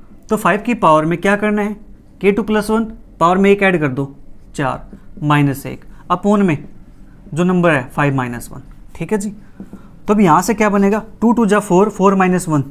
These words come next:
थ्री, टू माइनस वन, वन, यहाँ से बनेगा फ़ाइव की पावर फ़ोर निकालेंगे हम यहाँ से, ठीक है जी। तो फ़ाइव की पावर फ़ोर हमारे पास हो जाएगा पाँच, एक सौ पच्चीस, एक सौ पच्चीस, छः सौ पच्चीस, छः सौ पच्चीस माइनस एक, छः सौ चौबीस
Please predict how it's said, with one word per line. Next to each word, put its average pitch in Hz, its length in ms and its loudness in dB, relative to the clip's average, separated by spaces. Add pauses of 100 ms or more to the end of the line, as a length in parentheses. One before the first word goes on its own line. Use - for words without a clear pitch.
(260)
थ्री, 135 200 -4 (420)
टू 185 100 6
माइनस 147 360 2
वन, 120 180 -8
वन, 117 200 -14 (640)
यहाँ 151 160 2
से 170 100 -2
बनेगा 190 380 0 (200)
फ़ाइव 175 320 0
की 202 80 -4
पावर 180 260 0 (180)
फ़ोर 196 220 2
निकालेंगे 120 420 0
हम 120 80 -8
यहाँ 117 180 -4
से, - 140 -12 (360)
ठीक 151 120 -4
है 175 60 0
जी। 190 120 -6 (240)
तो 190 60 2
फ़ाइव 170 280 0
की 214 80 -2
पावर 190 220 4
फ़ोर 202 220 2
हमारे 147 240 2
पास 151 220 -2
हो 151 60 0
जाएगा 139 320 0 (560)
पाँच, 160 240 2
एक 170 100 -4
सौ 175 120 -2
पच्चीस, 185 400 -4 (100)
एक 170 100 -4
सौ 185 100 -2
पच्चीस, - 300 -10
छः 185 120 -4
सौ 180 160 -4
पच्चीस, 202 440 -6 (240)
छः 196 100 -2
सौ 202 140 0
पच्चीस 190 320 -4
माइनस 156 280 0
एक, 156 160 -4 (380)
छः 190 80 0
सौ 185 120 0
चौबीस 170 400 0